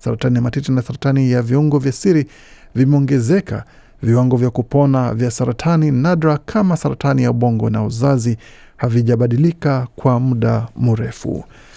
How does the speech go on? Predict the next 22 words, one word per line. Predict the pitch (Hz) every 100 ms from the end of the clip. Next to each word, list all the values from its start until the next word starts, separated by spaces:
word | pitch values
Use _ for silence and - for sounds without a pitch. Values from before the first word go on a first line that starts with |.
| - -
Na | 143
maelfu | 151 - 202 160 - 160 143 135
ya | 135
watu | 135 123 - 110
ambao | 110 127 123 123
wana | 123 120 123 113 113
madeni | 123 120 143 139
ya | 135
mafao | 127 120 139 135
ya |
ustawi | 127 - 208 170 113 - - - _ -
wameanza | 110 127 131 123
kuyalipa | - 127 135 156 139 127
baada | 117 147 147
ya | 135
serikali | - 135 - 143 143
ya | 135
Tambul | - 185 165 160
kusema | 147 - - 202 123 - - - - -
itaanza | - 120 - 135 127 123
kuwalipisha | 120 120 117 113 147 - 139 131 120 -
riba. | - - 85